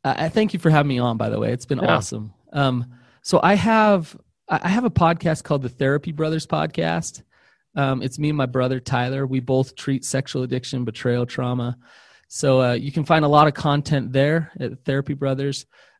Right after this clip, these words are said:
Speaker 1: Um, I have another platform called The Betrayed, The Addicted, and The Expert. And, um, we have a f-, a few courses there. We just launched a course called Beyond Betrayal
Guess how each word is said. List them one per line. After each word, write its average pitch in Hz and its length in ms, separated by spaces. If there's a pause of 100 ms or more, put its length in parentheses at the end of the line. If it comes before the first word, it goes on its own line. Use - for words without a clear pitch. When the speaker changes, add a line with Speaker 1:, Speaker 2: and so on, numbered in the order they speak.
(140)
Speaker 1:
Um, 131 180
I 143 40
have 165 140
another 165 300
platform 147 460
called 139 200
The 135 60
Betrayed, 139 540
The 131 100
Addicted, 127 420
and 123 100
The 113 120
Expert. - 640 (640)
And, 127 400
um, 120 280
we 147 140
have 147 400
a - 140
f-, - 200
a 151 60
few 143 140
courses 156 560
there. 143 320
We 131 100
just 151 240
launched 135 460
a 127 60
course 135 360
called 127 300
Beyond 123 400
Betrayal 127 800